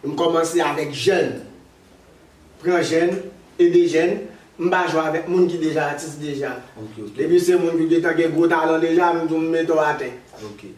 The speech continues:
Speaker 1: Paske m sèvi avèk ti jèn. Apre, tout ti moun, tout moun antouraj mwen, se jèn.
Speaker 2: Ok, ok.
Speaker 1: Ok? Lè m pran yo, m kòmanse soti avèk yo.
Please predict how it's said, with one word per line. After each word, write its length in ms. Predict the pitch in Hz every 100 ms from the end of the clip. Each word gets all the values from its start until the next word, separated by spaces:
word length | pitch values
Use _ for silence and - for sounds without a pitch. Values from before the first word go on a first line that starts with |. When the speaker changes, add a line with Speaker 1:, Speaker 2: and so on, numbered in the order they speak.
| -
Speaker 1:
Paske 260 | - 135 151
m 80 | 151
sèvi 360 | 165 165 165 190 196 - -
avèk 360 | 156 165 165 -
ti 180 | 214 180
jèn. 400 | 123 165 135 120 -
Apre, 300 | - 143 175 175
tout 220 | 214 214
ti 160 | 214
moun, 320 | 202 196 190 190
tout 140 | 208 - - 151 - - -
moun 320 | 196 208 202
antouraj 420 | 196 202 185 175
mwen, 160 | 185 185
se 160 | 165
jèn. 240 | 156 165 117 - -
Speaker 2:
Ok, 260 | 110 110 107
ok. 240 | 98 98 - -
Speaker 1:
Ok? 180 | 143 180 - - - - - -
Lè 200 | 165 196
m 120 | 202
pran 240 | 190 185 175
yo, 160 | 180 214 - -
m 80 | -
kòmanse 400 | 175 180 - -
soti 300 | - - 165
avèk 340 | 156 151 -
yo. 160 | 190